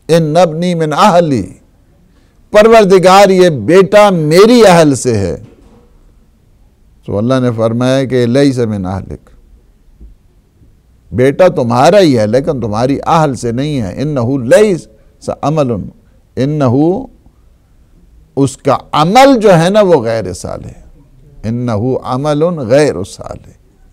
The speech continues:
کیونکہ اس کا عمل جو ہے نا وہ غیر صالح، غیر صالح کی ہونے کی وجہ سے بیٹا ضرور ہے مگر اہلیت سے نکل گیا ہے۔ اسی وجہ سے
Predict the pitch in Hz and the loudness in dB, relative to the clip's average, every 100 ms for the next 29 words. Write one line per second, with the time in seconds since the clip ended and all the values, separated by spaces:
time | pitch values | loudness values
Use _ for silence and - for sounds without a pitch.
0 | _ - 82 101 98 90 110 147 139 113 | _ -14 -8 -8 -6 -6 -4 -6 -4 -6
1 | 107 156 135 107 143 151 - 90 85 73 | -6 -6 -4 0 0 0 -4 -8 -8 -10
2 | - 139 175 170 - 120 131 139 - 113 | -2 2 2 0 -6 -6 -4 -6 -6 -10
3 | - _ _ _ _ - 98 139 208 254 | -12 _ _ _ _ -12 0 2 4 4
4 | 240 180 147 123 123 110 - 123 143 156 | 4 2 0 0 0 -2 -2 -2 0 -2
5 | - _ _ _ - 92 143 175 202 202 | -8 _ _ _ -10 0 2 2 4 4
6 | 151 147 185 247 220 156 156 160 147 139 | 6 4 6 6 6 4 4 2 0 -2
7 | 135 135 120 135 151 120 - 113 98 90 | -2 0 0 0 0 -2 -4 -8 -8 -8
8 | 90 - - - - _ _ _ _ _ | -8 -10 -18 -20 -20 _ _ _ _ _
9 | _ _ - - _ _ _ _ _ _ | _ _ -20 -20 _ _ _ _ _ _
10 | _ - 160 - 254 254 247 190 185 147 | _ -2 0 2 2 4 4 6 4 4
11 | 147 | 0